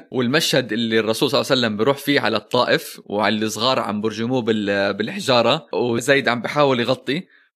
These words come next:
شوفوا بش-، على شاشتكم جهة اليمين، واحد لابس بدلة وجاكيت وغرافي،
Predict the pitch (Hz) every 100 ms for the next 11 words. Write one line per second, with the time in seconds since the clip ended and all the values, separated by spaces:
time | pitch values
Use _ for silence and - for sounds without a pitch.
0 | - - 214 214 190 214 - 120 131 139
1 | 131 127 127 135 127 196 - 151 131 175
2 | 180 165 139 131 147 139 143 240 _ _
3 | _ - 165 156 113 127 120 120 - 143
4 | 127 113 90 110 104 113 139 110 98 113
5 | 120 170 240